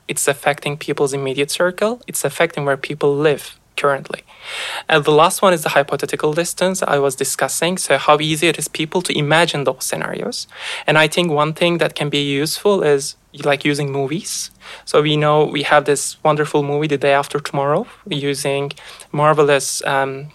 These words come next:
scenes, effects to display how it's gonna be, maybe, uh, after the climate change. So these are the things that we can use. Related to time, another aspect that we can use maybe to change individuals' actions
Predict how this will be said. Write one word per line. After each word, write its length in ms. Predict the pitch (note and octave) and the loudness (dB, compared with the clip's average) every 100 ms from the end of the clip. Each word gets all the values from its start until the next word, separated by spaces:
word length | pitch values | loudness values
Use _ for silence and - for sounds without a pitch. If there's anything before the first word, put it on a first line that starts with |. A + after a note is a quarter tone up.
| - | -12
scenes, 680 | D3+ - C#3 C#3+ E3+ G3+ - - | -6 -2 0 0 0 -2 -6 -4
effects 720 | B2+ - D3 E3 - - - - - - - | -6 -2 0 0 -2 -8 -8 -12 -16 -18 -10
to 400 | - D#3+ D3+ D3 D3 | -2 2 2 0 -4
display 600 | C#3+ C#3+ - C#3+ C#3 C#3 | -4 -4 0 4 4 4
how 200 | C#3 D3+ | 2 2
it's 160 | D3 - | 2 0
gonna 240 | D3+ C#3 | -4 -4
be, 320 | B2+ B2+ - _ - | -4 -8 -10 _ -8
maybe, 360 | C3 B2 G#2 - _ _ _ - | -6 -6 -12 -16 _ _ _ -12
uh, 60 | - - _ - - | -12 -16 _ -4 2
after 240 | D3+ - | 2 2
the 80 | - | -2
climate 340 | - - - | -4 -4 -4
change. 460 | - - - - - _ _ _ | -4 -4 -6 -10 -10 _ _ _
So 400 | - F#3+ F3+ F3 - | 4 8 8 6 -2
these 240 | D#3 F#3 | -2 4
are 120 | G#3+ | 6
the 80 | G#3 | 6
things 200 | G3+ G#3+ | 2 2
that 120 | - | 2
we 120 | D#3 C#3+ | 0 -4
can 260 | D3 C#3 | -2 -2
use. 460 | C3 C#3+ A#3+ - - _ - - | -4 -6 -6 -8 -8 _ -10 0
Related 440 | F3 G3 B3 - | 6 6 4 0
to 100 | C4+ | -4
time, 440 | - F3 E3 F3 | 0 4 4 4
another 300 | D3+ E3 E3 | 4 2 4
aspect 440 | D#3 D3+ - D3+ D3 | 2 2 2 2 2
that 140 | - | -4
we 100 | D#3 | -4
can 460 | D3 - C#3+ C#3+ D3+ _ - | -4 0 0 -2 -10 _ -8
use 580 | C#3+ D3 G3 G#3+ - - | -2 0 0 -2 -6 -4
maybe 640 | D3+ C#3+ C3+ C#3 D3+ F#3+ - _ _ _ _ | -4 -4 -4 -4 -4 -8 -10 _ _ _ _
to 120 | - | -10
change 680 | D3+ - D#3 D3 D#3 D#3+ - | -6 -2 0 0 0 -2 -4
individuals' 520 | D3 C#3 C#3 C#3+ C3+ | -2 -2 0 -2 0
actions 720 | F#3 G#3+ - C#3+ C#3 C#3 - | -2 0 0 0 -2 -4 -8